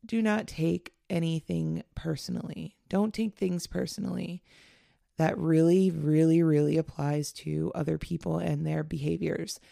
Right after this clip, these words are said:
If somebody is being an asshole, don't take it personally.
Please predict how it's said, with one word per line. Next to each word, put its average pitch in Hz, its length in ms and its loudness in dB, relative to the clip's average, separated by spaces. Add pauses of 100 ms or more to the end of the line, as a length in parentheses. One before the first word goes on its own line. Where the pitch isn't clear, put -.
(340)
If 160 120 -2
somebody 190 560 4
is 170 160 2
being 170 260 0
an 156 60 0
asshole, 180 760 2 (720)
don't 165 140 -6
take 151 160 -8
it - 80 -12
personally. 147 760 -6